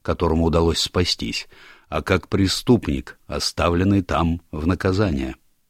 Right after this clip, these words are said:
«Вероятно, так оно и было, Пенкроф», — ответил журналист. «Но если наше предположение верно, то очень возможно, что люди, которые оставили этого несчастного на острове Тобор,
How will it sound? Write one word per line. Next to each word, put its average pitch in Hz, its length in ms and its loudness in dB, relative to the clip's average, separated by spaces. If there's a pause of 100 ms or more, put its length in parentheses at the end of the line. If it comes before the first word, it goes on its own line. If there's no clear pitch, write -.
(880)
«Вероятно, 131 600 4
так 131 240 0
оно 131 220 4
и 131 40 6
было, 127 300 2
Пенкроф», — 73 560 -4 (120)
ответил 78 440 -2
журналист. 78 640 0 (460)
«Но 92 120 0
если 110 300 4
наше 101 320 4
предположение 82 800 2
верно, 80 540 2 (340)
то 90 120 -2
очень 123 280 4
возможно, 113 540 4
что 101 260 0
люди, 95 580 2 (280)
которые 92 400 2
оставили 82 500 2
этого 78 220 0
несчастного 80 720 0
на 69 120 -4
острове 78 420 -2
Тобор, 76 540 -2